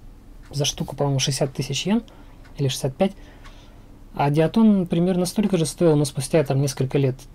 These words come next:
То есть они по цене, да, по размеру, ну, Диатон тяжелее, как бы чуть по-,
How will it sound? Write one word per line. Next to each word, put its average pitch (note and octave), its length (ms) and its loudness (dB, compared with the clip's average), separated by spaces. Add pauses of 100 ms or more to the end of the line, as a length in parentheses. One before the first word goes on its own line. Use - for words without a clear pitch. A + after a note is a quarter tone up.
То - 60 -6
есть - 260 -6
они G3 240 2
по E3+ 160 -6
цене, F3+ 480 0 (240)
да, C#3+ 140 -2 (160)
по D3+ 80 4
размеру, D3+ 400 4
ну, D#3 180 2
Диатон D#3 340 2
тяжелее, D#3+ 400 0
как C3+ 140 2
бы B2+ 100 2
чуть C#3 200 -4
по-, C3+ 120 -2